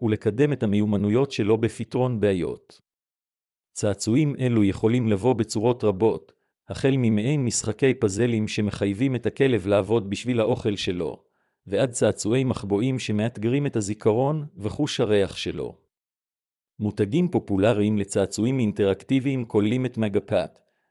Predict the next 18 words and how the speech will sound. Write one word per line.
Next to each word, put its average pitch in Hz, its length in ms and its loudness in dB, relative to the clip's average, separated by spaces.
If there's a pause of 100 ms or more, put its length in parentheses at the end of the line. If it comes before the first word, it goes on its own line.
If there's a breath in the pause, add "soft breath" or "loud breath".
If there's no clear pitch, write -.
אפוורד 104 360 2
האונד 104 320 -2
וטרקסי, 95 1200 -4
המציעים 113 440 0
מגוון 110 400 0
רחב 117 340 2
של 98 220 -2
רמות 117 340 -2
קושי 104 440 -2
שיתאימו 139 500 -2
לכלבים 117 580 0
בכל 139 300 2
הגילאים 107 600 0
ובכל 131 440 0
רמות 123 320 0
המיומנות. 101 840 -4 (920)
צעצועי 113 680 2
כתיפה. - 400 -6